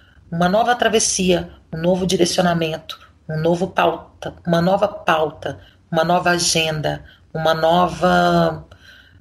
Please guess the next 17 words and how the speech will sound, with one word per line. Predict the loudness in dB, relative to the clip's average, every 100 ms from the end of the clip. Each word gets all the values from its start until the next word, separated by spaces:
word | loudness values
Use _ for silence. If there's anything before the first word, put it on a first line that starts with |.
| _
é, | -6 -2 0 2
uma | 2
nova | 2 2
perspectiva. | 2 0 0 -4 -4 -2 -2 0 -4 -6 -10 -12
Então, | -16 -6 -2
eu | 0
acho | 0 -2
que | -8
isso | -8 -6
eu | -4
sempre | -4 -6
quero | -2 -2 -2
deixar | -4 -2
resguardado, | -2 -4 0 -2 0 0 2 2 0 -6 -12 -20 -20 -20 -12
é, | -8 -6 -4 -4 -2 -2 0 2 0 -2
registrado, | -2 0 0 -2 -4 -2 0 2 0 -4 -10 -12 -20 -20 _
porque | -12 -12 -12 -2 0 0 -4